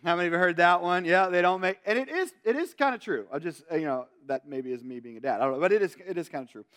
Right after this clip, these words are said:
Um, when something gets broken at the house, how many have heard this? "This is why we can't have nice things. This is it. This is why we can't have nice things." Yeah, some of you,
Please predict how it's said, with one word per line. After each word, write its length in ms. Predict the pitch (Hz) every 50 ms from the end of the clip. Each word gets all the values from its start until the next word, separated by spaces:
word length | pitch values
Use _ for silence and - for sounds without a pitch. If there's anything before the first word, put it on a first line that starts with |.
| _ _ - - _
Um, 440 | - 170 196 190 185 180 170 160 - _ _ _ _ -
when 180 | 190 220 226
something 640 | - - - 240 247 254 269 254 262 277 262 254 247
gets 200 | 226 240 208 160 196
broken 560 | 175 175 202 208 214 214 208 214 202 208 208
at 160 | 190 180 175
the 100 | - 175
house, 500 | 156 175 180 180 170 160 143 117 113 - -
how 180 | - 170 175 185
many 260 | 196 202 208 208 208
have 120 | 208 190 165
heard 300 | 185 185 185 175 156 151
this? 360 | 170 165 160 139 117 - _ _ _ _ _ _ _ _ _ _ _ _ _ _ _ _ _ _ _ _ _ _ _ _ _ _ _ _ _ _ _ _
"This 180 | 127 156 160 165
is 100 | 185 185
why 200 | 190 190 190 190
we 100 | 190 185
can't 180 | 165 202 196
have 140 | 196 202 196
nice 220 | 196 196 196 190
things. 320 | - - 220 208 185 147 - _ _ _ _ _ _ _ _ _ _ _ _ _ _ _ _ _ _ _ _ -
This 200 | 156 175 170 180
is 140 | 196 202
it. 300 | 214 220 220 208 185 190 -
This 160 | 185 175 180
is 120 | 175 190 190
why 180 | 208 202 196
we 140 | 196 196 190
can't 260 | 170 196 202 208 196
have 260 | - 220 208 208 196 190
nice 280 | 196 196 196 196 196
things." 480 | - - 226 226 233 240 233 233 214 190
Yeah, 160 | 208 202 196
some 160 | 185 - 196
of 160 | 202 202 196
you, 80 | 202